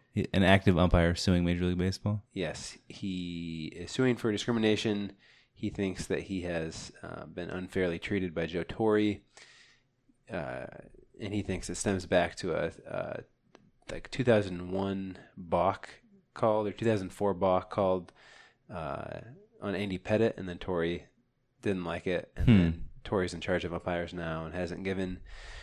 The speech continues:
Speaker 2: Hernandez good grades, um, on, like, performance reviews, and
Speaker 1: Hmm.
Speaker 2: even, even though statistically Hernandez is, like,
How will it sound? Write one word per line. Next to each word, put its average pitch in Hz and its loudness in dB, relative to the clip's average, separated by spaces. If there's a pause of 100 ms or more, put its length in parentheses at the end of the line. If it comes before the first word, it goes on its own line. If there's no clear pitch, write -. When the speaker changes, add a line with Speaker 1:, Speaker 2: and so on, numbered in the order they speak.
(160)
Speaker 2:
Hernandez 123 8
good 104 2
grades, 113 6 (140)
um, 82 -6 (1080)
on, 87 -8
like, 76 -10
performance 85 -6
reviews, 82 -6
and 80 -10 (400)
Speaker 1:
Hmm. 120 10
Speaker 2:
even, 117 6
even 107 2
though 98 -2
statistically 92 0
Hernandez 82 -6
is, 76 -10
like, 76 -8